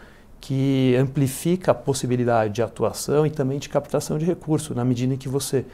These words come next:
reconhece que a gamificação da educação pode gerar engajamento do aluno, pode gerar, enfim, um melhor aproveitamento curricular para ele. Ah, já tem, é, estudos desenvolvidos,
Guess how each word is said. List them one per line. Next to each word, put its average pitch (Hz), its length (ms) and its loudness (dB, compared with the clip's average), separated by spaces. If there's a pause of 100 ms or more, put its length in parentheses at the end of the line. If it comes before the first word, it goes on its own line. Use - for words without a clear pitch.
(340)
reconhece 139 600 0
que 123 300 -2 (240)
a 123 80 0
gamificação 143 840 2
da 120 80 4
educação 117 720 0 (360)
pode 127 240 4
gerar 123 420 6
engajamento 123 840 2
do 113 140 2
aluno, 123 640 2 (340)
pode 120 280 2
gerar, 120 520 4
enfim, 120 380 -2
um 117 100 0
melhor 120 280 4
aproveitamento 117 760 -2
curricular 113 680 0
para 135 200 0
ele. 120 400 0 (400)
Ah, 113 400 2
já 127 140 -2
tem, 131 420 0 (500)
é, 110 680 0 (280)
estudos 127 460 -2
desenvolvidos, 120 720 0